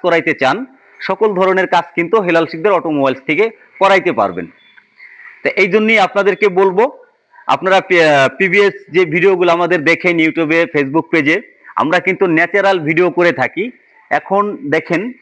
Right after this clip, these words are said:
আমরা যে কাজটা নিয়েছি, এটা আমরা লিখিতর মাধ্যমে কাস্টমারকে সুন্দরভাবে বুঝিয়ে, আমরা ড-, আহ, প্রপার ডকুমেন্টস তৈরি করে,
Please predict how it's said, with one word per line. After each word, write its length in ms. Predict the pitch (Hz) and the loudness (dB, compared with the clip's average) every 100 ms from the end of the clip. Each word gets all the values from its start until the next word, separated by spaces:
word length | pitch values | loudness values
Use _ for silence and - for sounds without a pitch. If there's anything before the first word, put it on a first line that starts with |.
| _ | _
আমরা 260 | 131 165 190 | -4 -2 0
যে 160 | 185 | 0
কাজটা 400 | 208 196 180 202 | 0 -2 -2 -2
নিয়েছি, 640 | 185 202 202 - 240 262 - - - _ _ | 0 0 0 -2 -6 -6 -14 -20 -20 _ _
এটা 180 | 143 180 | 0 0
আমরা 240 | 180 185 | 2 2
লিখিতর 500 | 175 175 202 202 202 | 2 0 -2 0 0
মাধ্যমে 520 | 180 170 160 185 190 | 2 0 0 0 0
কাস্টমারকে 640 | 185 147 - 175 180 175 185 | 0 -2 -2 -2 -2 0 -4
সুন্দরভাবে 640 | - 165 175 175 175 185 | -2 -2 0 0 2 0
বুঝিয়ে, 460 | 131 143 160 175 170 | 0 0 2 4 2
আমরা 260 | 156 165 | 2 0
ড-, 180 | 147 135 | 0 -2
আহ, 380 | 147 - 135 123 | -2 0 0 0
প্রপার 500 | - 165 175 180 147 | 0 -2 2 2 2
ডকুমেন্টস 440 | 139 165 180 170 - | 0 0 0 -2 0
তৈরি 220 | 180 175 | 0 2
করে, 320 | 170 180 180 | 0 2 2